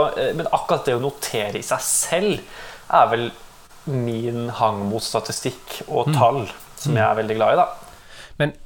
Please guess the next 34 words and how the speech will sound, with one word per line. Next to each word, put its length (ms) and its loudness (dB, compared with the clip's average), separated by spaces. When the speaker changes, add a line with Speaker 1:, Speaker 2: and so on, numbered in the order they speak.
Speaker 2:
men 160 2
er 100 4
det, 440 2
prøver 180 2
du 120 4
nå 120 4
å 60 2
si 120 2
at, 360 4
eh, 120 0
liksom, 380 0
eh, 220 0
at 120 -8
de 100 -4
store 320 0
sportshusene 920 -2
rundt 180 0
om 160 2
og, 200 2
og, 520 -2
og 100 -2
disse 160 -2
her 100 4
organisasjonene 760 2
som 120 -2
driver 240 2
idrettene, 400 0
ikke 220 -2
skriver 420 2
ned 160 4
dette 160 0
her 140 2
for 240 0
folket? 440 -4